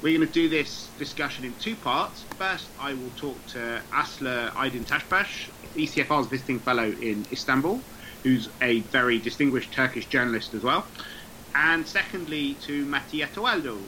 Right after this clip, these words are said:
who is a senior policy fellow at E C F R, an expert on Libya and on migration. The second part, we will talk to E C F R's board member, Norbert Röttgen,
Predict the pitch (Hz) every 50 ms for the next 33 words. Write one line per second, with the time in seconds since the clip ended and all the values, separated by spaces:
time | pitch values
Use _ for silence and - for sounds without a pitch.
0 | - - - 139 135 135 131 117 120 131 127 117 - - 120 117 113 - - 147
1 | 143 139 127 131 - 139 131 - - 131 117 - 123 117 117 113 104 101 110 -
2 | - 110 104 - 160 170 175 170 160 139 131 123 - - - 123 117 107 127 120
3 | 120 131 131 131 135 131 127 123 117 104 - - - 120 113 123 127 120 - -
4 | 123 135 139 139 147 156 151 - 180 214 214 - - - - - - - - -
5 | - - - - - - 160 160 - - 220 220 214 - 220 180 - - 131 127
6 | 135 147 - - - - - - - - - - - 139 165 170 170 160 160 160
7 | - 147 156 160 156 151 151 151 147 - - - 139 135 139 139 - - - -
8 | - - 143 143 151 165 180 - - - - - - - - - - - 165 160
9 | 151 - 170 156 151 160 175 180 180 - - - 247 269 254 185 175 165 - 127
10 | 117 107 113 98 85 - - - 135 147 151 156 156 156 170 156 143 139 175 202
11 | - - - - 117 95